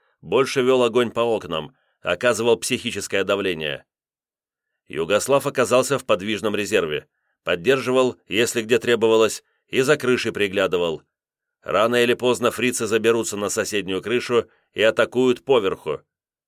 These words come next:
Сречка успел пробить дыру в кровле, какое-то время их сдержит, но в целом положение было аховым. Рацию не разворачивали,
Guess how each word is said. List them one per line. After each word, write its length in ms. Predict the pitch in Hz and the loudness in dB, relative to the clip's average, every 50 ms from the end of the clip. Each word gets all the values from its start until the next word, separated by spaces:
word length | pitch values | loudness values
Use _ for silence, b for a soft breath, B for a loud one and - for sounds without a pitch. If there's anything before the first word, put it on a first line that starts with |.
| _ _ _ _ _ _ _ | _ _ _ _ _ _ _
Сречка 680 | - - - 82 85 95 101 98 - - 101 95 92 - | -16 -10 -6 -4 -2 -2 -2 -2 -2 -2 -2 -2 -2 -2
успел 400 | - 101 - - - 104 101 101 | -6 -10 -10 -4 -2 0 0 -2
пробить 480 | - - 101 101 90 90 104 92 - 85 80 | -2 -2 -2 -2 -2 -4 -8 -8 -8 -10 -4
дыру 300 | 80 101 98 95 98 95 | -2 0 0 0 0 -2
в 80 | - | -4
кровле, 540 | - 101 98 113 120 117 120 120 120 110 - _ _ _ | -4 0 0 0 0 0 0 -2 -2 -2 -6 _ _ _
какое-то 440 | - - 95 - 110 113 113 110 117 | -6 -6 -4 0 2 2 2 2 2
время 300 | 101 98 104 113 110 117 | 0 0 0 0 0 0
их 300 | 113 - 117 113 110 98 | -4 -4 -2 -4 -4 -4
сдержит, 580 | 98 90 104 113 101 85 76 80 71 - - _ _ _ _ _ _ _ - | -4 0 0 0 0 0 -2 -8 -10 -10 -12 _ _ _ _ _ _ _ -10
но 180 | - 90 104 101 | -4 -4 -2 -2
в 40 | |
целом 340 | - - 127 131 139 143 139 | -2 0 0 2 2 2 0
положение 560 | - 117 110 107 104 87 95 101 110 113 113 | 0 0 2 2 2 2 0 -2 0 0 -2
было 320 | 101 85 87 92 87 90 90 | -2 -2 -2 -2 0 -2 -2
аховым. 680 | - - 78 76 - - - 71 71 73 73 69 - _ _ _ _ _ _ _ _ _ - | -4 -6 -8 -8 -8 -8 -10 -8 -8 -8 -8 -10 -16 _ _ _ _ _ _ _ _ _ -6
Рацию 480 | 80 82 101 120 123 - - 131 123 | -2 0 2 2 2 2 2 2 2
не 100 | 123 123 | 2 2
разворачивали, 800 | 117 117 107 113 123 113 104 87 - - 82 80 76 73 69 - | 2 2 2 2 2 2 2 0 -2 -6 -8 -6 -6 -6 -8 -10